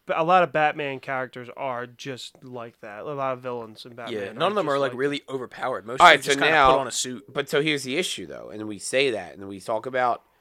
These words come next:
Speaker 3: the Nolan movies are good. The Marvel movies, their villains don't do well, generally.
Speaker 1: Yeah,
Speaker 3: Lately,
Speaker 1: people have
Speaker 3: they've
Speaker 1: a
Speaker 3: been
Speaker 1: lot of,
Speaker 3: better, but,
Speaker 1: a lot of
Speaker 3: like,
Speaker 1: people always have something
Speaker 3: the
Speaker 1: bad to say.
Speaker 3: villains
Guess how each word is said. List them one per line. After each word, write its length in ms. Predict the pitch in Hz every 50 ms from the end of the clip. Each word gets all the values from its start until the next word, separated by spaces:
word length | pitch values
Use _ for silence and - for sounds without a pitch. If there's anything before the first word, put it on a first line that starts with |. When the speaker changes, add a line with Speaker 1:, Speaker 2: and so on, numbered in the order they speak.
| _ _ _ _ _ _ _ _ _ _ _ _ _ _
Speaker 3:
the 160 | - 113 113 113
Nolan 340 | 107 110 107 110 127 131
movies 300 | 127 123 123 123 127 127
are 60 | 135 131
good. 320 | 120 104 92 92 92 90 107 107 _ _ _ _ -
The 60 | 101
Marvel 400 | 101 107 113 127 139 139 139 143
movies, 380 | 143 135 135 131 131 123 110 117
their 120 | 139 156
villains 400 | 147 170 196 196 - 113 - -
don't 380 | - 147 147 139 98 69 101 -
do 200 | 117 127 131 123
well, 640 | 120 110 101 95 92 92 98 107 117 131 151 151 _ _ _ _ _ -
generally. 680 | - 139 135 139 139 143 147 147 147 156 156 160 160 160 - - - - - -
Speaker 1:
Yeah, 120 | 151 151
Speaker 3:
Lately, 320 | 131 131 143 151 151 147 156
Speaker 1:
people 0 |
have 100 | 147 143
Speaker 3:
they've 140 | 147 147 139
Speaker 1:
a 20 |
Speaker 3:
been 100 | 127 127
Speaker 1:
lot 60 | 123 123
of, 20 |
Speaker 3:
better, 340 | 120 123 123 127 139 147 147
but, 120 | 135 127 120
Speaker 1:
a 20 |
lot 100 | 170 165
of 40 | 160
Speaker 3:
like, 100 | 120 120
Speaker 1:
people 160 | 147 139 131
always 200 | 127 127 127 -
have 100 | - 117
something 200 | - 131 120 117
Speaker 3:
the 100 | 123 139
Speaker 1:
bad 40 | 131
to 40 | 110
say. 40 | 139
Speaker 3:
villains 720 | 143 143 139 139 139 139 135 131 123 - - - - -